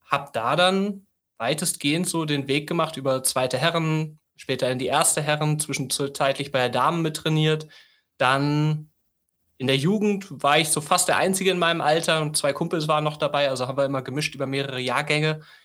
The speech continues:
in meiner Altersklasse mitgespielt. Dann bin ich irgendwann mal in der Jugend erst nach Uetze, dann nach Nienburg und dann nach Lüneburg gewechselt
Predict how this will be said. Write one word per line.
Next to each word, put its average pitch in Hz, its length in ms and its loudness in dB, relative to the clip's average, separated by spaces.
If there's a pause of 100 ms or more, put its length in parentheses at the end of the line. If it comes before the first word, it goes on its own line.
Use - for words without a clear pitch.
(160)
in 143 100 0
meiner 151 240 4
Altersklasse 185 480 2
mitgespielt. 185 800 -2 (360)
Dann 139 200 -4
bin 139 120 -2
ich 143 140 -4
irgendwann 147 320 -2
mal 143 140 0
in 139 80 -4
der 135 100 0
Jugend 147 460 -2 (400)
erst 135 240 0
nach 135 100 -4
Uetze, 165 300 -4
dann 147 160 2
nach 139 160 -2
Nienburg 151 500 0
und 131 140 -10
dann 135 80 -4
nach 131 160 -8
Lüneburg 214 400 -2
gewechselt 180 580 0